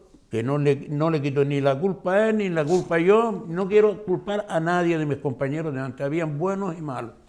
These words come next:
Luego yo, mm, me presenté con otro partido, hicimos otro partido que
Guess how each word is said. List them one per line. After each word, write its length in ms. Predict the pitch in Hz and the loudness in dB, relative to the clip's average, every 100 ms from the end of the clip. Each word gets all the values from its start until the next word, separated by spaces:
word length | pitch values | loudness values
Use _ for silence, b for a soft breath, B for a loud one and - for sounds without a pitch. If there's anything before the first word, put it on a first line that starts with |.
| b b b b b | b b b b b
Luego 340 | - 139 151 151 | 2 4 4 4
yo, 500 | 156 165 135 - - b b _ | 2 0 -2 -6 -20 b b _
mm, 560 | - 127 131 131 127 127 120 - _ _ _ _ _ | -10 -6 -4 -4 -4 -6 -10 -16 _ _ _ _ _
me 480 | 127 139 135 135 143 | -12 -8 -6 -2 -2
presenté 800 | 131 120 143 - 165 156 120 - | -2 -4 -8 -6 -2 -2 -2 -6
con 140 | 120 | -4
otro 200 | 139 139 | -2 -2
partido, 520 | 143 131 - 180 226 240 - _ - | -2 -2 -2 -4 -4 -8 -16 _ -20
hicimos 320 | - 135 131 | -8 -4 -4
otro 180 | 127 131 | -4 -6
partido 540 | 127 - 160 160 151 | -6 -4 -4 -4 -4
que 420 | 123 113 107 - | -4 -4 -6 -10